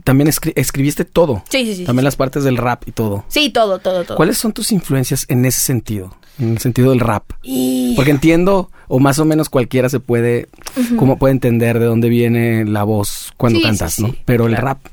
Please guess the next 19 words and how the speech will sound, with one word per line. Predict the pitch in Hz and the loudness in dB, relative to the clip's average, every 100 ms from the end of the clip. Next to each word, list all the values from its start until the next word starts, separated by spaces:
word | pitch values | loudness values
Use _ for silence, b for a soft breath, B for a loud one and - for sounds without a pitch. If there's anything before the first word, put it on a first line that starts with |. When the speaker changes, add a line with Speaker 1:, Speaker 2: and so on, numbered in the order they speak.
| - | -4
Speaker 1:
¿qué | 131 | 0
onda? | 123 104 - | 2 0 -2
Porque | 117 131 | -4 0
no | 165 | 0
es | - | 0
fácil. | 190 - - 165 123 117 | -2 -2 0 0 2 2
Speaker 2:
No, | 285 330 330 311 311 311 | 2 2 2 2 2 2
no | 302 302 | 0 -2
es | 370 | -4
fácil. | - 302 277 294 269 254 | -6 -6 -4 -2 -2 -2
Y | 294 | -4
creo | - 330 370 | -4 -2 -2
que, | - 440 440 | -2 -4 0
o | 277 | -2
sea, | 254 269 254 240 | 0 0 -2 -4
más | - 285 320 330 | -4 -2 -2 -2
bien | 370 370 | -2 -2
ha | 349 | -2
sido | - 302 302 311 302 | -4 -4 -2 0 -2